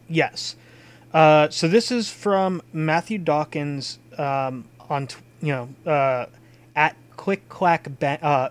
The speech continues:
Clack Click Bang. V five Cults of the Blood Gods enters Red Lines with Giovanni, Harbingers, Samdi, Cappadocians,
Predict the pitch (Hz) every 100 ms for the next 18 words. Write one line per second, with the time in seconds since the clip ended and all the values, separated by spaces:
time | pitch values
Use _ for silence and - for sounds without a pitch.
0 | - - 220 233 - - - - 190 -
1 | - - 156 147 117 104 - - - -
2 | - _ _ _ _ _ 165 233 - 240
3 | 233 - 180 185 - 175 139 151 151 143
4 | 143 139 - 160 160 160 131 131 143 143
5 | 131 117 117 117 143 151 - 143 143 185
6 | 208 175 160 156 - 170 180 185 160 165
7 | 165 160 - - - - 160 175 185 196
8 | 208 214 - - 185 180 185 165 170 160
9 | 165 151 -